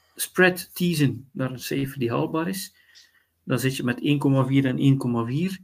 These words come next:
En dan doe je nog iets zoals quarterback gooit een touchdown, eh, een interception of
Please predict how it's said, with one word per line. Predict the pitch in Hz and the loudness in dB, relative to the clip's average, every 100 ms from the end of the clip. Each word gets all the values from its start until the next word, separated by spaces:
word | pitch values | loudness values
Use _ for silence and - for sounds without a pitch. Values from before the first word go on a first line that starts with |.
| _ _ | _ _
En | - 123 | -2 2
dan | 135 156 165 170 _ _ _ _ | 4 4 2 -6 _ _ _ _
doe | - 131 139 | -8 2 4
je | 143 | 4
nog | 135 135 | 2 -2
iets | 139 | -4
zoals | - 117 127 123 - - _ | -4 -2 -2 -2 -6 -12 _
quarterback | - 135 135 135 127 131 | -2 0 0 -2 -4 -2
gooit | - 127 127 - | 0 0 -2 -6
een | 123 | -4
touchdown, | 123 123 123 123 123 | -2 -4 -4 -4 -4
eh, | - 139 143 - | -4 -4 -4 -4
een | 139 | -6
interception | 135 135 - 135 - 131 | -6 -4 -4 -4 -4 -4
of | 131 135 - | -2 -4 -4